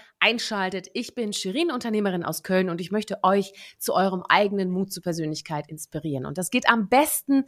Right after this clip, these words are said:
indem wir Geschichten von Menschen kennenlernen, die mutig sind und einfach mal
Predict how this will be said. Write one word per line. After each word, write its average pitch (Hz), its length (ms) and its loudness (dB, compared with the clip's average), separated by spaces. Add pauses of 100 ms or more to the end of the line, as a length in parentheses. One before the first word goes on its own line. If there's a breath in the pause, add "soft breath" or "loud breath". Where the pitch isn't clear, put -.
(260 loud breath)
indem 220 340 0
wir 208 120 2
Geschichten 240 800 -2
von 185 260 -6
Menschen 202 380 -2
kennenlernen, 175 680 0
die 254 80 0
mutig 302 340 0
sind 135 200 -2
und 196 120 -8
einfach - 280 -2
mal 208 240 2